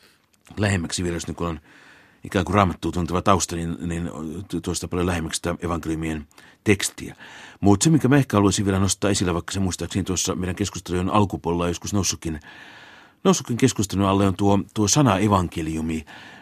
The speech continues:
koska sehän niin kun joku lukija voisi ajatella, että se on niin kuin väärin kirjoitettu, kun se on ensinnäkin siinä yksikössä ja, yksikössä ja sitten vaikka kuulija sitä ei kuule, niin mä, mun käännökseni se on isolla kirjaimella, mutta tuo islamilainen evankeliumi on todellakin siis, se on yksi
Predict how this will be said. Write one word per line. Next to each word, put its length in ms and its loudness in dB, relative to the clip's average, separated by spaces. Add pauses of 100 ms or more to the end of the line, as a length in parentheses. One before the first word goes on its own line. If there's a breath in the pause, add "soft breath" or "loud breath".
(120)
koska 480 -2 (160)
sehän 260 0
niin 80 -2
kun 280 -4
joku 200 -2
lukija 240 0
voisi 160 0
ajatella, 220 -2
että 100 -6
se 60 -2
on 40 -2
niin 40 -6
kuin 100 -4
väärin 300 2
kirjoitettu, 480 2
kun 80 -10
se 80 0
on 20 2
ensinnäkin 240 -2
siinä 160 2
yksikössä 560 -2
ja, 180 0 (880 loud breath)
yksikössä 540 0
ja 40 2
sitten 220 -4
vaikka 200 -4
kuulija 340 6
sitä 160 0
ei 80 4
kuule, 300 -2
niin 100 0
mä, 180 -2
mun 140 -6
käännökseni 400 -2
se 100 -2
on 120 -2
isolla 300 -2
kirjaimella, 640 -2
mutta 360 -6 (480 loud breath)
tuo 420 4 (120)
islamilainen 600 2
evankeliumi 500 -2
on 60 -4
todellakin 360 -4
siis, 200 -6
se 100 -2
on 120 -2
yksi 460 0